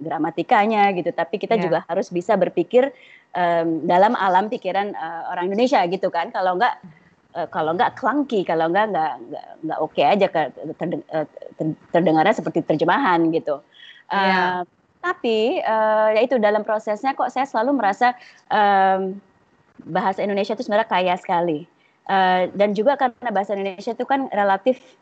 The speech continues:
Speaker 1: masih muda ya, belum ada seratus tahun. Jadi dia itu
Speaker 2: Betul.
Speaker 1: sebenarnya bebas untuk menyerap, eh, dan apa, dan memasukkan kata-kata baru dari kata-kata daerah misalnya,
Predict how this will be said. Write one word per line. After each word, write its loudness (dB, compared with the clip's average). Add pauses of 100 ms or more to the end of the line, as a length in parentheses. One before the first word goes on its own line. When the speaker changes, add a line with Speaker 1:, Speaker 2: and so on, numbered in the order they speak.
(400)
Speaker 1:
masih -4
muda 4
ya, -2 (240)
belum 2
ada 2
seratus -6
tahun. 0
Jadi 0 (320)
dia 2
itu 4
Speaker 2:
Betul. 0
Speaker 1:
sebenarnya -2
bebas 2
untuk -6
menyerap, -2
eh, -4
dan -2
apa, -6
dan 0
memasukkan -2 (400)
kata-kata 0
baru 2
dari 2
kata-kata -4
daerah 0 (160)
misalnya, -8